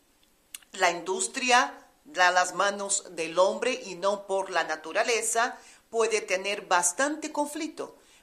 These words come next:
Por eso hoy día vamos a aprender sobre lo que es el huevo. Los huevos que tantos nosotros, latinos y muchas culturas y muchos países lo consumen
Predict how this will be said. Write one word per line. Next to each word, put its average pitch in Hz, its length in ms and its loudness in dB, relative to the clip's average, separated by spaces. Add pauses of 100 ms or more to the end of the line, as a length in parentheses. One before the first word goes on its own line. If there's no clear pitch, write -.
Por 170 160 2
eso 208 400 0
hoy 285 240 2
día 220 360 4
vamos 196 440 -2
a 175 60 0
aprender 190 680 -2 (140)
sobre 294 760 0
lo 202 260 -4
que 185 340 0
es - 240 2 (180)
el 170 220 -8
huevo. 143 560 -8 (800)
Los 185 340 -2
huevos 285 640 2
que 196 160 -8
tantos 294 680 2
nosotros, 220 880 0 (240)
latinos 233 880 -2
y 202 80 -10
muchas 202 600 -4
culturas 247 760 -4
y 202 80 -8
muchos 196 440 -8
países 202 640 0
lo 175 200 -2
consumen 285 1000 -4